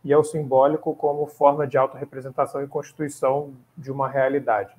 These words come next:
O simbólico como via pro ontológico e, e, enfim, é, é, como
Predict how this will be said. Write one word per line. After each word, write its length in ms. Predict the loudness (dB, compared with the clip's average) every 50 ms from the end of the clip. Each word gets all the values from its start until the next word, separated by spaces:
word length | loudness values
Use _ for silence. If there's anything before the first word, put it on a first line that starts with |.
| -20
O 40 | -14
simbólico 540 | -10 -10 -6 0 2 2 2 2 0 -4 -4
como 260 | -4 -4 -4 -4 -8
via 460 | -12 -12 -14 -8 -2 0 0 0 0 -2 -10 _ _ _
pro 160 | _ -4 -2
ontológico 800 | -2 -2 -2 -2 0 2 2 4 4 2 2 0 -8 -14 -12 -8
e, 120 | -6 -6 -8 -8 -10
e, 260 | -12 -12 -12 -12 -14
enfim, 240 | -18 _ -20 -20 -20 _ _ _ _ _ _ _ _ _ _
é, 680 | -4 -2 0 2 2 0 0 0 -2 -2 0 -2 -4 -4
é, 40 | -6
como 640 | -8 -10 -8 -4 -4 -2 -2 -2 -2 -4 -6 -8